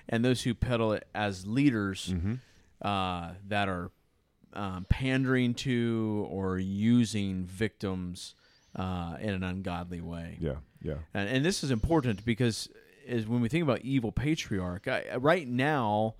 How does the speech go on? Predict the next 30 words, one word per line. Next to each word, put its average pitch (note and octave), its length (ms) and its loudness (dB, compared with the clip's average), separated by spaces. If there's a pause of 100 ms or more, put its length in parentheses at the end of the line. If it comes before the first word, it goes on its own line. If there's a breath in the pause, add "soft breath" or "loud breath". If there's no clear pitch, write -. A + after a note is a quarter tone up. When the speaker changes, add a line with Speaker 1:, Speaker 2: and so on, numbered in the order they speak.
(340 soft breath)
Speaker 1:
I C#3+ 80 4
mean, D#3+ 100 6
if C#3+ 100 2
this A#3+ 200 0
was, C#3+ 220 2
like, B2+ 200 2
maybe B2 240 4
seventy A2 440 2
years B2+ 260 4
ago, B2 240 6
it A2 60 6
might A2 160 2
be G#2 100 2
a - 40 4
different G2 260 -2
story. - 320 0
But G#2 120 0
right G2+ 260 0
now, G#2 640 2
the, G2+ 380 2 (420 soft breath)
the G#3 200 -2
pendulum D3 600 4
swing G#2 800 0
is G2+ 680 0 (1080 soft breath)
anyone F#3+ 480 8
in C3 120 6
authority G#2+ 760 2
is G2 160 2
an G2 120 -2
evil F#2 560 -2